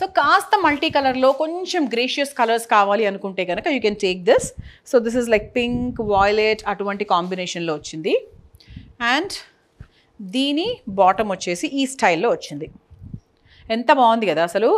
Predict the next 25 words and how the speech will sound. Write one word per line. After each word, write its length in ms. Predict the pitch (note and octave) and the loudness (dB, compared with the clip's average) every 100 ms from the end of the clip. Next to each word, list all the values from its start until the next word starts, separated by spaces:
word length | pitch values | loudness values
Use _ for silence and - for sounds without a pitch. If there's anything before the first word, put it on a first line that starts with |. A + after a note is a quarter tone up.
| A#3+ | 4
అసలు 140 | A3 A3+ | 4 4
ఈ 20 | G#3+ | 4
కలరే 320 | E3+ A3 B3 C#4 D#4+ C#4+ | 6 6 6 6 4 0
నాకు 160 | B3 G#3+ | 0 -2
నా 60 | F#3+ - | -6 -4
ఫేవరెట్ 600 | F3 F3+ G3+ A3+ A#3+ B3 F#3 | -2 2 4 6 4 2 0
కలర్. 260 | D3+ D3+ C#4 - - _ _ _ _ - | 0 0 0 -2 -12 _ _ _ _ -2
So, 80 | C4+ G3+ | 2 6
along 200 | G#3+ A#3 | 6 4
with 100 | G3+ C4 | 2 2
the 80 | G#3+ | 0
dupatta. 380 | F3 E3+ - - - - - - _ - - - _ _ _ _ _ _ _ _ - F3 | 0 0 0 -2 -4 -20 -20 -20 _ -20 -20 -20 _ _ _ _ _ _ _ _ -16 -10
అసలైతే 360 | G3 F3+ F3 C4 F#3 | -2 -2 0 -2 0
చాలా 260 | D#3 F3+ A3 A3 | 4 6 6 6
చాలా 180 | F3 F3 E3 | 4 4 4
బాగుందండి 440 | D#3 D#3 D3+ D3+ D3+ | 2 -2 -4 -6 -10
అసలు. 180 | D#3+ D3+ _ _ _ _ - - - | -14 -18 _ _ _ _ -20 -8 0
ఇది 100 | D#4 D4 | 2 4
అన్నిట్లో 460 | B3 C#4+ F4+ G4 G4 G4 | 4 4 2 2 2 0
స్లీవ్స్ 320 | D4+ D4 B3+ | -2 -2 -2
ఉన్నాయి, 320 | C4 B3 A#3+ C#4 D#4+ | 0 2 2 2 2
అది 100 | C#4 | 4
చెప్పడం 260 | A3 B3 C#4 | 4 4 4
మర్చిపోయాను. 580 | A3+ G#3+ - A3+ G#3 G#3 C4 | 4 2 -2 0 0 -2 -6
ప్రతి 220 | G#3+ G#3 | -6 -4